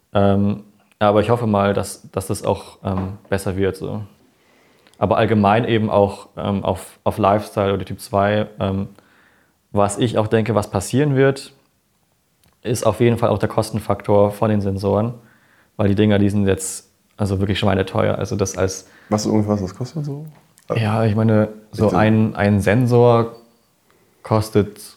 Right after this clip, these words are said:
Speaker 1: ich glaub, fünfzig bis irgendwas zwischen hundert und zweihundert so.
Speaker 2: Und den kann ich dann nur zwei Wochen benutzen,
Speaker 1: Den kannst du
Speaker 2: oder?
Speaker 1: zehn oder zw-, zehn Tage oder zwei Wochen
Speaker 2: Ach,
Speaker 1: benutzen.
Speaker 2: krass.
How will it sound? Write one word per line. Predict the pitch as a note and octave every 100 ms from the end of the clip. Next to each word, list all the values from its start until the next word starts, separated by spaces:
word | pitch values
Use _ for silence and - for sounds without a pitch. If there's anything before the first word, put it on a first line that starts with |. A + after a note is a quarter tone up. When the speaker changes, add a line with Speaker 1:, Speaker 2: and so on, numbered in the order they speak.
| _ _ _ _ _ _ _ _
Speaker 1:
ich | -
glaub, | G2+ F#2
fünfzig | A#2+ A#2+ A#2+ G#2+
bis | - G2+ - - -
irgendwas | G#2+ A2 G#2 G2+ G2+ -
zwischen | G#2 G2+
hundert | G2 G#2 G#2
und | G2+
zweihundert | G#2+ A2 A#2+ A#2 A2+
so. | A#2+ B2 A#2+ - _ _ _ -
Speaker 2:
Und | F#2+ G#2
den | G2+
kann | A2
ich | G#2+
dann | A2
nur | A2
zwei | - G2+ G2+
Wochen | G2 G#2
benutzen, | F#2+ G#2+ -
Speaker 1:
Den | G#2+ G#2
kannst | G#2+
du | A2
Speaker 2:
oder? | G#2+ -
Speaker 1:
zehn | A2+ A2+ A2 G#2 -
oder | G2+ G2
zw-, | - -
zehn | - A2
Tage | G#2 G#2+
oder | G#2
zwei | G2 G#2
Wochen | G#2 G#2+
Speaker 2:
Ach, |
Speaker 1:
benutzen. | G2+ G#2+
Speaker 2:
krass. | - G#2+